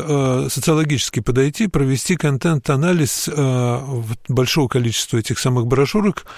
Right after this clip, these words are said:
э, «Почему я, э, потерял веру в Бога». Да, вот это как раз,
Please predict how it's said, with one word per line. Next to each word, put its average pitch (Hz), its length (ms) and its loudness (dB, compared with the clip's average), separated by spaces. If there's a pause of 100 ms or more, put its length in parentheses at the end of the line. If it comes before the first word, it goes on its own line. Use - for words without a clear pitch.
(280)
э, 127 320 2
«Почему 165 320 2
я, 151 460 2
э, 117 560 0 (360)
потерял 131 340 2
веру 120 260 2
в - 20 0
Бога». 104 360 -2 (160)
Да, 180 100 0
вот 135 220 2
это 170 120 -2
как 139 180 0
раз, 131 220 0